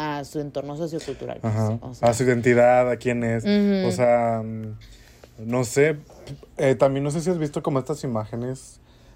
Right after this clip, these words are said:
Speaker 2: Em, yo las he visto usualmente como en estudios de que, de desigualdad y así.
Speaker 1: Ujú.
Speaker 2: Pero como estas imágenes de que lo que come una familia en, o sea, lo que, lo que la fa-, lo que una familia compra en el súper, por ejemplo.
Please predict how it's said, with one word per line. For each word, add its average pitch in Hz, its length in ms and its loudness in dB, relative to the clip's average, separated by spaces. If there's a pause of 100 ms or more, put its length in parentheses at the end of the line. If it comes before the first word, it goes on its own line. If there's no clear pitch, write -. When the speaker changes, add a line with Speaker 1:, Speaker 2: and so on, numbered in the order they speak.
(140)
Speaker 2:
Em, 107 800 -2 (120)
yo 131 200 2
las 151 140 4
he 170 60 0
visto 143 240 0
usualmente 131 540 2
como 131 280 0
en 110 120 -2
estudios 110 440 -4
de 120 120 -4
que, 110 240 -4
de 107 120 -2
desigualdad 104 640 -2
y 104 60 -6
así. 110 260 -10 (540)
Speaker 1:
Ujú. 190 360 0 (140)
Speaker 2:
Pero 117 520 4
como 123 220 0
estas 131 200 0
imágenes 135 680 0
de 120 100 -4
que 117 220 -2
lo 117 140 0
que 120 120 -2
come 120 220 -2
una 135 180 -2
familia 117 680 0 (480)
en, 107 960 -2 (180)
o 139 60 -10
sea, 139 140 2
lo 131 80 4
que, 135 140 6
lo 135 200 4
que 139 140 2
la 139 100 4
fa-, 156 160 -4
lo 135 140 -2
que 147 80 -2
una 160 120 0
familia 165 280 -2
compra 160 200 -4
en 165 60 -2
el 143 80 -2
súper, 113 360 -4
por 107 180 -6
ejemplo. 104 360 -10